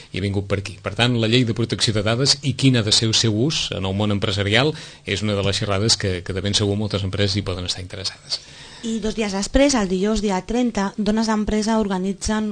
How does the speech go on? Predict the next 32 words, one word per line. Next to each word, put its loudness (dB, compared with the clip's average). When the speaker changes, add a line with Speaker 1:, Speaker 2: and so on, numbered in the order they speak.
Speaker 2:
una 0
conferència 2
amb 0
el 0
títol 0
Microcrèdits 2
per 2
a 2
dones 0
d'empresa. 0
Es 0
realitza 0
també 0
a 0
la 0
seu 0
social 0
de -2
l'adec -2
de 0
Vilanova -2
i -2
la -2
Geltrú 0
a 0
les -2
set -2
de -4
la -8
tarda. -8
Tota -2
la, -2